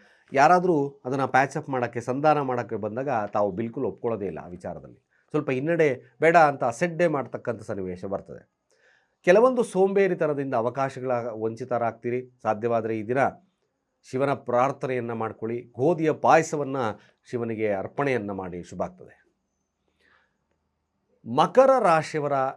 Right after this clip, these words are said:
ಈ ದಿನದ ಫಲಾಫಲ ಇರ್ತದ್ದು, ನಿಗೂಢ ಕಾರ್ಯಗಳಲ್ಲಿ ಹೆಚ್ಚಿನ ಒಂದು ಒಲವುಗಳು, ಅಂದರೆ ನಿಮಗೆ ಲಾಭ ಸಿಗ್ತಕ್ಕಂಥ ಸಾಧ್ಯತೆಗಳು ತೋರಿಸ್ತದೆ. ಆದರೆ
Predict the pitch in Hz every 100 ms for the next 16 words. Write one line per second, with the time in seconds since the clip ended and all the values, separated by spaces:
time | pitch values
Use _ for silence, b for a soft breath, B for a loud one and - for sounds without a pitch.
0 | _ 123 120 113 113 113 107 101 101 92
1 | 90 85 - 78 - - _ _ _ _
2 | _ 104 139 202 233 233 - 175 165 165
3 | 151 151 143 160 220 214 _ _ _ -
4 | 117 - 123 120 98 _ _ - 104 98
5 | 90 80 82 110 123 117 107 120 - _
6 | 110 117 117 92 _ - 104 101 95 92
7 | 107 117 113 92 95 - 90 90 92 87
8 | 92 90 87 85 80 - 90 123 131 _
9 | _ _ _ - 76 80 80 92 110 104